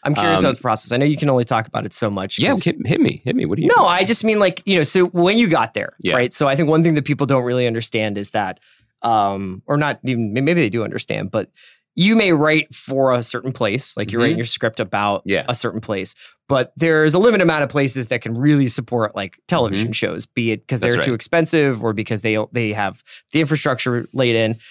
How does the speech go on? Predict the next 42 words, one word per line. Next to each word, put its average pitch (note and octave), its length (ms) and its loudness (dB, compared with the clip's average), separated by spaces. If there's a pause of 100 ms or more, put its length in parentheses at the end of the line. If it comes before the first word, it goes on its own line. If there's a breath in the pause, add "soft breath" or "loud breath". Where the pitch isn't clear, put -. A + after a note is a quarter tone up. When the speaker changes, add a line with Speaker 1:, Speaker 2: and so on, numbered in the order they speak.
(300 loud breath)
Speaker 1:
Uh, A#2+ 280 2
Albuquerque D3 500 0
obviously A#2+ 600 0
is A2 160 -2
the A2 100 -4
host A2+ 260 -4
of A#2 160 -12
several B2+ 300 0
shows, G#2+ 340 -2
most A2+ 220 -4
notably A2 360 -4
the G2+ 120 -8
Breaking G2 360 -8
Bad, G2 360 -4 (240)
Better G#2+ 240 -4
Call G2 160 -2
Saul G2 340 -2
empire, G2 460 -4
but G2 100 -2
Speaker 2:
Mm-hmm. G2+ 80 -4
Speaker 1:
other B2 180 2
shows G#2+ 240 -4
shoot G#2 200 -8
down G2+ 160 -2
there, G2+ 160 -2
other G#2 120 -4
Speaker 2:
And, A#2 120 0
Speaker 1:
movies G2 160 0
Speaker 2:
and F#2 80 2
Speaker 1:
are - 20 0
shot E2 120 0
Speaker 2:
movies, E2 120 -2
Speaker 1:
down G2+ 120 -2
there. D#2+ 120 -2
Speaker 2:
yeah. A#2+ 220 -2 (640 soft breath)
Speaker 1:
Yeah. D#3+ 40 -2
And, D3+ 460 -2 (320)
uh, C#3+ 340 2
I D#3 120 0
was D#3+ 160 2
curious A3+ 600 2
about – B2 500 2